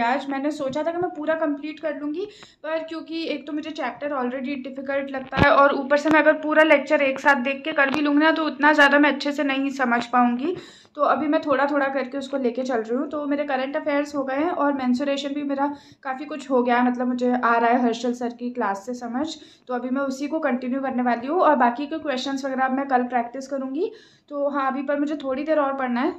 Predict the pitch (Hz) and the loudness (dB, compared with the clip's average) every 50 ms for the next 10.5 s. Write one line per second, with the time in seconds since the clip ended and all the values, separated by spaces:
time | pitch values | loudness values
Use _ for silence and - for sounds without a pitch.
0 | - _ _ - 302 285 277 285 277 277 - _ _ _ _ 262 277 294 285 294 | -12 _ _ -12 -10 -8 -6 -6 -8 -8 -14 _ _ _ _ -16 -14 -8 -6 -6
1 | 269 269 262 311 302 269 254 240 240 - 269 254 269 269 269 262 247 240 233 220 | -6 -4 -4 -4 -4 -4 -6 -8 -8 -12 -12 -10 -6 -2 -2 0 0 -2 -4 -6
2 | 226 226 - 240 240 247 302 339 330 _ _ _ _ - _ - - - - 262 | -10 -10 -10 -12 -10 -8 -10 -10 -10 _ _ _ _ -20 _ -10 -10 -8 -8 -12
3 | 262 254 262 254 233 240 240 226 220 220 226 220 208 202 - - - _ 226 269 | -10 -8 -8 -8 -8 -8 -8 -8 -10 -8 -8 -10 -8 -2 -2 -2 -4 _ -18 -20
4 | 302 _ _ _ _ _ _ _ _ _ _ _ _ _ _ _ - 330 311 311 | -20 _ _ _ _ _ _ _ _ _ _ _ _ _ _ _ -4 2 6 8
5 | 320 349 320 311 330 320 311 330 330 320 269 254 269 302 311 311 320 285 277 277 | 8 8 6 6 6 6 6 6 6 6 6 6 6 4 4 6 4 2 4 4
6 | 269 262 277 285 285 269 269 277 269 - - 285 269 285 285 285 285 294 277 277 | 2 4 6 6 8 8 8 8 6 6 6 8 8 8 8 8 6 6 8 8
7 | 277 269 269 247 233 269 262 262 254 277 277 269 277 254 247 247 - 277 285 - | 8 8 6 6 6 6 6 6 6 4 4 6 6 6 6 6 6 6 8 8
8 | 254 254 247 247 269 269 269 269 285 277 277 262 247 240 254 269 262 254 - 285 | 8 8 8 8 8 8 8 8 8 8 8 6 6 6 6 4 4 6 8 8
9 | 262 226 233 254 262 269 320 330 320 311 - 302 302 302 302 320 330 302 285 285 | 8 8 8 6 6 6 8 6 6 6 6 6 4 6 6 6 8 8 8 8
10 | 320 359 311 277 269 254 233 233 247 277 | 6 6 6 4 6 8 8 10 10 10